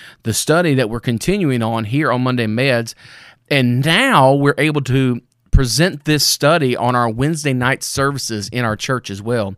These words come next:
Uh, our pastors graciously give us the opportunity to take what we're studying here on Mondays and to share it with our congregation, because I believe it's important to know,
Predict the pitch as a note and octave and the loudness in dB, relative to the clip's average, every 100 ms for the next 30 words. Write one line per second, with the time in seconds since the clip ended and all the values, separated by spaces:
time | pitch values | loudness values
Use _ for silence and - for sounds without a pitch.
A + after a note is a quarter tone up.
0 | - - - - - G#2 G#2 A#2+ C3+ C3+ | -16 -20 -20 -20 -8 -2 0 0 0 0
1 | - A#2 A2 C3+ B2+ A#2+ C3 A#2 A#2+ A#2+ | -2 -6 -2 -2 -2 -6 -6 -4 -4 -4
2 | - A#2+ A#2 - - B2 A#2 B2 A2+ A#2 | -4 -4 -4 -4 -6 -6 -6 -8 -8 -10
3 | G2 - D3 C#3+ C3 C3+ A#2+ A2+ - D3+ | -10 -2 -2 -2 -2 -2 -4 -6 -2 -2
4 | C#3 A#2+ D3 B2+ C3 G#3 D#3 A2+ A2 - | -2 -2 -2 0 0 -2 -2 -2 -4 -8
5 | - - - - - C3 A#2+ A2 - D3+ | -16 -20 -20 -16 -2 0 0 -2 0 0
6 | A2 A#2+ B2 - B2+ A2+ G#2 B2+ C3 A#2 | 0 -2 -2 0 -2 -2 -4 -2 -2 -4
7 | A#2+ A3 A3+ G#3 D3 C3+ B2 - - G#3+ | -2 -2 0 2 2 0 -4 -2 2 2
8 | - B2 - C3 C#3+ E3 B2+ A#2 | 2 -4 -2 -2 2 2 2 0